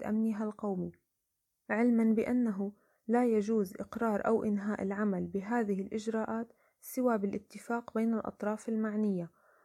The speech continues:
وكذلك تطبيقها في غضون مهلة محددة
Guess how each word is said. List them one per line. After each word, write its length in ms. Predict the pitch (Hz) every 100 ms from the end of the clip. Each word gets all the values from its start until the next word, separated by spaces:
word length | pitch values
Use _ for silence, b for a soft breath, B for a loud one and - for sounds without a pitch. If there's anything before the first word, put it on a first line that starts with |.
| -
وكذلك 540 | 208 226 220 254 226
تطبيقها 760 | 208 202 196 208 247 233 220 226
في 200 | - 220
غضون 380 | 208 208 220 220
مهلة 400 | 214 202 214 214
محددة 640 | 214 - 214 190 175